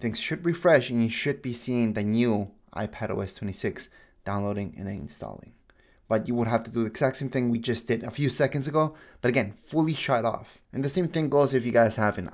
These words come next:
iPhone, for example. But as of right now, just let it be. Come back to it afterwards.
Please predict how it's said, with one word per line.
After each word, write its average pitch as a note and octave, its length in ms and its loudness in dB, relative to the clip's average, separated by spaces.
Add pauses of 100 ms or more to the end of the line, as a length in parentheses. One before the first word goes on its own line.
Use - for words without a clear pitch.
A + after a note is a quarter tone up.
iPhone, D#3+ 420 0
for - 140 -6
example. - 540 -8 (400)
But B2+ 100 6
as B2 360 2
of A#2 360 0
right A#2 160 8
now, G3+ 320 2 (160)
just - 240 -4
let A2 140 4
it - 40 -4
be. - 200 -10 (240)
Come G#2+ 140 -4
back G#2+ 180 2
to - 120 -4
it A#2+ 80 2
afterwards. - 720 -4